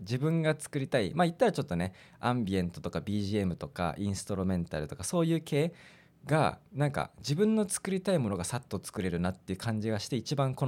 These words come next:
みではあったんですけど、えー、グルーブボックスは、まあ、フィギュアに比べてできることがさらに増える、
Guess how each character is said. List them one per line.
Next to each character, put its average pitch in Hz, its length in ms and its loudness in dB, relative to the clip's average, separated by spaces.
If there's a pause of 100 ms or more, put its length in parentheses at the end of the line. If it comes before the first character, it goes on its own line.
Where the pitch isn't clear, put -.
み 87 100 0
で 80 80 -2
は 73 80 0
あ 73 60 -2
っ - 120 -10
た 78 120 -6
ん 73 80 -8
で 71 80 -10
す - 100 -14
け 90 100 -6
ど、 120 220 0 (720)
え 104 120 0
ー、 101 40 0
グ 117 100 0
ル 196 120 6
ー - 20 4
ブ 220 60 -2
ボ 233 160 0
ッ - 20 -
ク - 80 -10
ス - 100 -4
は、 98 300 4 (320)
ま 139 80 2
あ、 - 20 2
フ 262 160 0
ィ - 20 -4
ギ 247 160 2
ュ - 20 6
ア 127 60 4
に 92 100 2
比 - 160 -4
べ 87 120 2 (100)
て 107 100 -4
で 107 160 0
き - 140 -2
る 139 100 2
こ - 120 -6
と - 120 -6
が 69 80 -4
さ - 140 -2
ら 170 100 2
に 85 80 -2
増 - 200 -2
え 175 40 4
る、 - 180 -4